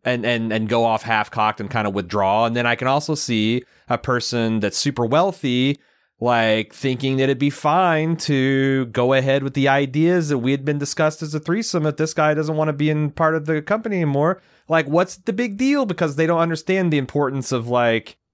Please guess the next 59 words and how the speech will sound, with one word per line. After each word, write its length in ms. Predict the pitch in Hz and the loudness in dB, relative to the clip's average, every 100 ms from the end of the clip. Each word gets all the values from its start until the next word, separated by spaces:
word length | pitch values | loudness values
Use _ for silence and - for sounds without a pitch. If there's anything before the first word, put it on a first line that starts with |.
| _ | _
y-, 80 | - | -18
you 680 | 69 90 127 131 127 127 127 | -8 -2 0 2 2 2 2
know, 140 | 120 | 2
a 60 | 117 | 2
discovery 560 | 131 - 185 156 151 | 0 2 2 2 2
like 220 | 135 127 139 | 2 2 2
that, 240 | 127 120 | 0 0
the, 80 | 113 | -4
a 240 | 107 120 | -2 -2
guy 160 | 113 120 | 0 2
like 200 | 113 - | 0 0
Walt, 340 | 110 101 78 | 0 0 -2
that 80 | 98 | -8
can 260 | 110 98 78 | -6 -8 -4
change 380 | - 147 127 | 0 0 0
his 160 | 117 104 | -4 -2
life 340 | 104 95 76 | -2 -2 -2
because, 480 | - 101 101 92 98 | -6 -2 -2 -2 -4
you 100 | 123 | -2
know, 100 | 104 | 0
their 160 | 87 113 | 0 0
lives 360 | 110 107 95 | 2 0 0
are 40 | 95 | -4
pretty 220 | 120 104 | -2 0
much 320 | 101 95 - | 0 -2 -2
on 180 | 101 98 | -2 -2
a 60 | 90 | -2
trajectory. 540 | - 104 95 - 98 | -4 -4 -4 -2 -2
And 100 | 92 | 0
there's, 160 | 90 - - | -4 -6 -14
so 100 | - | -6
it's 100 | 202 | 0
like, 160 | 208 170 - | 0 -2 -2
I 100 | 190 | -2
can 180 | 202 185 | -2 -6
see 380 | - 214 226 | -6 -4 -2
in 100 | 233 | 0
the 60 | 185 | 0
margins, 680 | 131 131 160 165 220 226 220 | 2 2 0 -2 -6 -4 -4
but, 180 | 180 156 | -2 0
like, 300 | 160 156 - | 0 0 -2
it's, 340 | 156 - - | -6 -4 -6
you 100 | 220 | -2
know, 240 | 170 92 98 | 0 0 0
when 180 | 127 | 0
you 60 | 143 | -2
get 200 | 160 156 | -4 -2
to 340 | 123 107 98 87 | 0 0 0 -2
late 240 | 123 123 | -2 -2
season 280 | - 120 104 | -2 -4 -2
Breaking 340 | 95 98 90 87 | -2 -2 -2 -2
Bad 200 | 120 120 | 0 0
and 80 | |
you 60 | 95 | -2
see 120 | - | -4
what 140 | 104 85 | -2 0
Walt's 220 | 90 - | -2 -2
capable 480 | 117 123 80 87 87 | -4 -4 -6 -2 0
of, 340 | 82 82 82 | 0 -2 -4